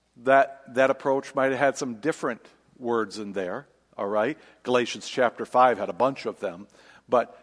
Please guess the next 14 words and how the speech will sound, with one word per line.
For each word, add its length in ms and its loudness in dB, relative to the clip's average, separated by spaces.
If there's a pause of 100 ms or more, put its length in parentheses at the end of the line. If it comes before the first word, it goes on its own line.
salvation 600 0
ought 120 2
to 60 -2
fundamentally 640 -2
transform 760 -6
our 120 -4
souls 800 -8 (280)
and 120 -4
our 140 2
lives 480 2
because, 540 -6 (360)
uh, 200 0
the 120 -6
gospel 680 0